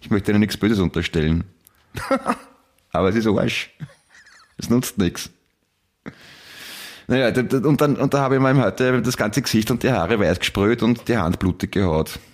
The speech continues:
Das war mein Nachmittag, ja. Aber war eh lustig eigentlich. Ist okay, aber ich wollte es da nur erzählen, weil sonst da habe ich nichts wirklich Aufregendes gemacht. Oh ja, ich war, ich wollte in der Früh zum Libro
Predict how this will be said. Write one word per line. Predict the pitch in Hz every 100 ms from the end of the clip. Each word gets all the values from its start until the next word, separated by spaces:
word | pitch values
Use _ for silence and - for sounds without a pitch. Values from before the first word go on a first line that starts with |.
| _ -
Das | 92 90
war | 85 87 92 92 - - -
mein | - 90
Nachmittag, | 78 69 87 - 76 69 - _ _
ja. | 73 69 69 80 - _ _ -
Aber | 139 147
war | 92
eh | 107
lustig | 98 87 - 85
eigentlich. | 71 73 69 71 - _ _ _ _ _ _ _ - -
Ist | - 120
okay, | - 78 73
aber | 104 104 - - 67 - 50 - - - - -
ich | - 101
wollte | 92
es | -
da |
nur | 113
erzählen, | 123 - 85 110 101
weil | 101 101 104
sonst | 85 -
da | 98 80
habe | 87
ich | 110
nichts | 107 -
wirklich | - - - -
Aufregendes | 64 73 - - - 98 92 104 - 120 -
gemacht. | - - - - -
Oh | - 165
ja, | 90 - -
ich | - 107
war, | 90 -
ich | -
wollte | 92 110
in |
der | 131
Früh | - 104
zum | - 113
Libro | 87 92 95 113 160 -